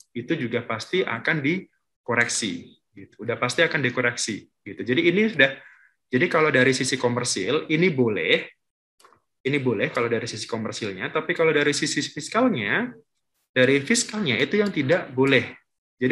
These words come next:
udah pasti tetap nggak akan bersatu intinya. Jadi udah pasti bersatu, nggak akan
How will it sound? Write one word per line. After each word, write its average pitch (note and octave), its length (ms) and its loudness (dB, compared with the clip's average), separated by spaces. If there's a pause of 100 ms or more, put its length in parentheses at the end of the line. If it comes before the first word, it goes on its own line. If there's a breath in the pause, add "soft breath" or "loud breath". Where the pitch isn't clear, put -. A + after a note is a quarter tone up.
udah C#3 160 4
pasti C3+ 240 0
tetap D3+ 400 -4
nggak B2 240 2
akan C#3+ 160 2
bersatu C3 640 -2
intinya. G#2 320 -14 (1120)
Jadi C3 320 0
udah A#2 160 0
pasti B2 240 -4
bersatu, A#2+ 480 -4
nggak B2 320 2
akan E3 100 4